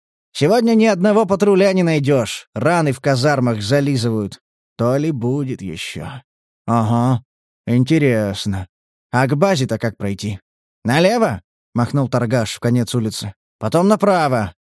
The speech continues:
мимо водонапорной башни, и там уже увидишь». «Благодарю».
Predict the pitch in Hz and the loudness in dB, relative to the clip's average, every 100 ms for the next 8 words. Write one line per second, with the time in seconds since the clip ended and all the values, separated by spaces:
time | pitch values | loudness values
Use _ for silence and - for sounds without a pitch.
0 | _ - 175 208 185 160 170 175 156 214 | _ 0 2 4 4 2 2 2 2 2
1 | 196 156 175 226 - 143 110 - 107 98 | 2 2 2 0 0 -2 -2 -4 -8 -2
2 | 165 190 143 165 156 123 101 104 - _ | 2 2 2 0 0 0 -2 -6 -10 _
3 | _ _ _ - 123 131 127 131 113 | _ _ _ -4 0 0 0 0 0